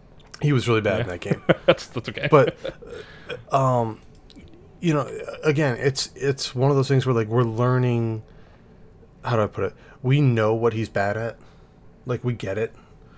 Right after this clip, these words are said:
Speaker 1: So what we need to learn
Speaker 2: Mm-hmm.
Speaker 1: now is what can he be good at. And I don't think, you know, there's, there's other players where we learn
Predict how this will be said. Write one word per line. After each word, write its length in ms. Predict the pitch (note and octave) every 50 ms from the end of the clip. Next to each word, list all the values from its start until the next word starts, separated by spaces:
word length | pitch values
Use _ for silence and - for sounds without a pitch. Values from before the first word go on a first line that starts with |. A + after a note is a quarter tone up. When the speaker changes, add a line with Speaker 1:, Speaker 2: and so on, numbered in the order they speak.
| - - -
Speaker 1:
So 200 | - - C#3+ B2
what 200 | A2 G#2 A#2 A#2
we 120 | C3 B2+ B2
need 240 | B2 B2 B2+ A#2
to 100 | - B2
learn 220 | A2+ A2+ G#2+ G#2+ G2+
Speaker 2:
Mm-hmm. 40 | G2+
Speaker 1:
now 280 | G2 G2 G2 G2+ F#2+
is 180 | F#2+ F2+ - -
what 240 | G#2 G#2 G2+ - -
can 160 | - A2 G2
he 200 | E2+ G#2 G#2+ G#2
be 140 | F#2 G#2 F#2+
good 240 | - - G2+ G2 G#2+
at. 220 | A2 A#2+ B2 - - - - - - - - - - - - - - - - - - - - - - - - - - - - -
And 320 | C3 B2 A2+ G#2+ G#2 G#2 -
I 100 | G2+ A2+
don't 320 | G#2+ - A#2+ B2 C3 -
think, 380 | - - C3+ A#2+ A2+ - - -
you 80 | B2+ A#2+
know, 60 | A#2
there's, 240 | A#2+ A#2 A2 - -
there's 220 | - C3+ C3 -
other 220 | A#2 A#2+ A#2 A#2 A2
players 380 | - - A#2 A2+ A2+ A2+ G#2+
where 100 | - A2
we 120 | G#2+ G#2+ G#2
learn 540 | G2+ G#2 G#2 G#2 G#2 G#2 G#2 G2+ G2+ G2+